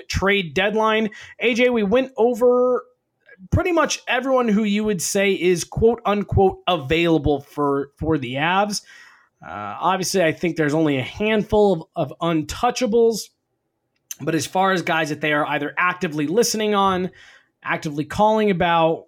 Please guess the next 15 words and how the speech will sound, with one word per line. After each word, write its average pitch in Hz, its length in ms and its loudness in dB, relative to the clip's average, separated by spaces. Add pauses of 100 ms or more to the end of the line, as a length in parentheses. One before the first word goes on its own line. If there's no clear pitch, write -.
or 170 200 -2
in 151 260 -4
Tyson 160 380 -2
Barrie's 143 300 0
case, 151 320 -4
which 135 160 -8
has 135 140 -4
been 139 200 -2
the 131 60 -2
situation 131 560 -4
for - 80 -14
the 131 80 -8
last 120 260 -6
several 123 300 -10
years, 262 460 -4